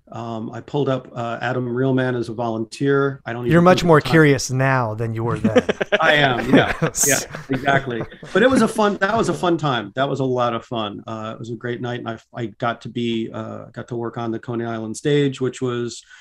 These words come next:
Speaker 1: uh, something I had been wanting to do, got to sign the wall in the back with a pen
Speaker 2: That's
Speaker 1: that
Speaker 2: cool.
Speaker 1: didn't
Speaker 2: That's cool.
Speaker 1: really make any mark. So I you
Speaker 2: <laughs>
Speaker 1: went back there. If I could not prove I'd ever been there, uh, 'cause my name is nowhere to be seen on the wall.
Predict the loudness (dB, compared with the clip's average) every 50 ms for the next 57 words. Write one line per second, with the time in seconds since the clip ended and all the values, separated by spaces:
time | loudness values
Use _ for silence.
0 | -20 -20 -20 _ _ -10 -8 -8 -8 -8 -8 -10 -6 -4 -4 -4 -2 -2 -4 -4
1 | -4 -6 -8 -8 -6 -6 -4 -4 -2 -2 -2 -2 -2 -4 -4 -6 -6 -4 -2 -2
2 | 0 0 -2 -2 -4 -8 -14 _ _ _ _ _ -4 -4 -2 -4 -6 -6 -2 0
3 | 2 2 4 2 2 2 2 0 2 2 2 2 2 2 0 0 2 2 2 0
4 | -2 -4 -8 -10 -10 -6 -2 0 2 2 2 0 -2 -4 -6 -6 -4 -4 -4 -6
5 | -6 -8 -14 -14 -14 -14 -14 -14 -12 -6 -2 0 2 4 4 4 4 4 4 2
6 | 2 0 0 0 0 0 0 0 0 0 -2 -6 -6 -4 -4 -2 -2 -2 -2 -2
7 | -2 -2 -2 -4 -6 -6 -8 -10 -8 -10 -12 -12 -6 -4 -4 -4 -2 0 0 0
8 | 0 0 0 0 0 2 0 0 -2 -6 _ -20 -20 -20 -20 _ -10 -10 -8 -6
9 | -4 -4 -2 -2 0 2 2 4 4 2 2 0 2 4 4 4 6 4 4 2
10 | 2 0 -2 -2 -2 -2 0 0 0 2 2 0 0 -2 -2 -4 -6 -8 -6 -4
11 | -2 -4 -4 -4 -6 -8 -8 -8 -6 -6 -4 -2 -2 -2 -2 -4 -8 -10 -14 -20
12 | -18 -14 -12 -8 -4 0 2 2 2 2 0 -2 -4 -4 -4 -2 -2 -2 0 -2
13 | -2 -2 -2 -2 -2 -2 -4